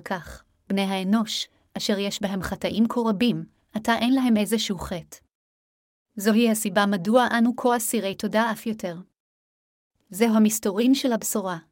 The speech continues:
כפי שאומר התנ"ך, כאשר אלוהים סיים את כל עבודת הבריאה והיצירה שלו, הוא נח ביום השביעי. מבלי שהם מבינים זאת, בכל אופן, אנשים רבים עדיין מבקשים מאלוהים למחול על חטאיהם.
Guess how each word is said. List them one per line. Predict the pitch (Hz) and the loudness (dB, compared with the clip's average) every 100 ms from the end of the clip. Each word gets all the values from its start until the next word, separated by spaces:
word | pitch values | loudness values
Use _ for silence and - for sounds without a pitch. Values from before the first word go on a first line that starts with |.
| _ _ _ _ _ _ _ _ _ _ | _ _ _ _ _ _ _ _ _ _
כפי | - - 311 | -12 -4 0
שאומר | 277 202 196 208 | 2 2 2 0
התנ"ך, | 214 214 185 165 - - _ _ _ | 0 -2 -2 -6 -8 -14 _ _ _
כאשר | - 196 - 240 226 | -4 -4 0 0 0
אלוהים | 208 190 220 | 0 2 2
סיים | 214 - 208 202 | 2 0 -2 -2
את | - | -4
כל | - 240 | 2 2
עבודת | 226 196 185 - | 2 0 -4 -6
הבריאה | 208 185 185 202 214 | -8 -4 -2 -2 -2
והיצירה | 190 190 190 196 185 190 | -4 -4 -4 -4 -4 -4
שלו, | 202 165 165 _ _ - | -4 -6 -8 _ _ 4
הוא | 233 | 6
נח | 214 - | 6 4
ביום | 208 190 185 | 0 0 -2
השביעי. | 214 196 190 165 156 _ _ _ _ _ _ _ _ _ | -4 -4 -6 -8 -12 _ _ _ _ _ _ _ _ _
מבלי | 220 226 226 240 | 2 4 4 2
שהם | - 220 202 | 2 2 2
מבינים | 214 226 220 220 | 2 4 4 4
זאת, | 185 175 - - _ _ | 2 -2 -4 -18 _ _
בכל | 202 202 247 226 | -10 -2 2 2
אופן, | 233 220 247 202 214 _ _ _ - | 0 -2 -4 -4 -6 _ _ _ 0
אנשים | 254 262 269 | 2 4 4
רבים | 247 180 220 220 | 4 2 2 2
עדיין | 196 220 214 | 2 2 4
מבקשים | 226 196 - - 233 | 2 0 -4 0 0
מאלוהים | 196 196 196 214 226 | 0 -2 -2 2 2
למחול | 233 220 208 190 | 2 0 -2 -2
על | 208 | -4
חטאיהם. | - 220 220 185 170 170 | -6 -4 -4 -6 -8 -12